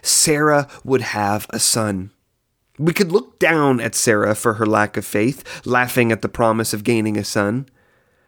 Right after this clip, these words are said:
But it is unlikely we would have responded any better. We do not know when Abraham and Sarah moved to Canaan,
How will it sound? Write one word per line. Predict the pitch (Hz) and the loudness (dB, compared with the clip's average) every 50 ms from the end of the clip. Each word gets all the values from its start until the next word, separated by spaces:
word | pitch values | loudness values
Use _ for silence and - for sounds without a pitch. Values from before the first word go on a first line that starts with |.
| _ _ _ _ - | _ _ _ _ -2
But | 131 151 151 | 0 0 2
it | 160 156 | 2 2
is | 156 151 | 2 2
unlikely | 170 180 220 214 180 160 156 151 - - 143 143 143 139 135 | 2 2 2 2 2 2 0 0 -2 -2 -2 0 2 4 4
we | 131 120 123 135 139 139 | 4 4 4 2 2 2
would | 127 123 127 123 117 | 2 2 2 0 0
have | - 135 117 98 | -2 -4 -4 -2
responded | 127 117 - - - - - 120 123 120 123 120 110 110 113 113 117 - | -2 -4 -4 -4 -6 -6 -4 -2 -2 0 -2 -2 -2 0 0 0 0 -2
any | 107 113 113 113 113 | -2 -2 -2 -2 -4
better. | 104 - 110 107 104 104 104 101 - - _ _ _ _ _ _ _ _ _ _ _ _ _ _ _ _ _ _ _ _ | -4 -4 -4 -4 -4 -6 -6 -8 -10 -16 _ _ _ _ _ _ _ _ _ _ _ _ _ _ _ _ _ _ _ _
We | - 151 | -2 -2
do | 147 165 170 | 0 2 2
not | 185 208 247 - 180 | 2 0 0 -2 0
know | 180 175 170 170 165 160 151 | 0 2 4 4 4 4 4
when | 143 135 127 123 | 4 2 2 2
Abraham | 123 131 131 113 127 120 123 127 117 117 | 2 0 0 2 0 -2 -2 -2 -2 0
and | 113 113 107 | -2 -2 -2
Sarah | - - 123 117 113 110 110 107 | -2 0 2 2 4 4 2 2
moved | 107 110 113 113 107 - - | 2 2 2 2 0 -2 -4
to | - | -10
Canaan, | 101 - - 120 117 110 104 104 104 | -8 -4 -2 0 0 0 0 -2 -4